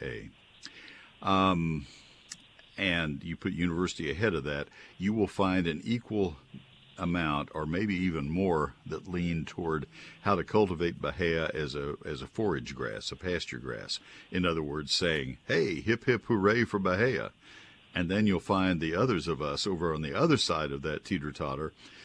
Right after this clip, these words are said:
saying, "Holy cow, this is awful. How do I get rid of bahia grass?" And it's hard to find that information. Uh, you know that a glyphosate, the original Roundup, will kill it. It's, it's a grass killer, and so you know you can get rid of it,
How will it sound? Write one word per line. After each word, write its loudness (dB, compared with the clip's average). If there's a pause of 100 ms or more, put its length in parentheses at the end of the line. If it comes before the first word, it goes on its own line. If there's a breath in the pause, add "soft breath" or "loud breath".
(100)
saying, -2 (320)
"Holy 10
cow, 0
this 0
is -4
awful. 4
How 4
do 8
I 6
get 0
rid 8
of 4
bahia 4
grass?" -6 (440 soft breath)
And 0
it's -2
hard 6
to 4
find 2
that 2
information. -6 (500 soft breath)
Uh, 0
you 4
know 6
that 6
a 2
glyphosate, -2 (280)
the -4
original -4
Roundup, -2 (100)
will -8
kill -4
it. -8
It's, -8
it's -8
a -6
grass -2
killer, -10
and -8
so -8
you -6
know -4
you -2
can -4
get -6
rid 2
of 0
it, -4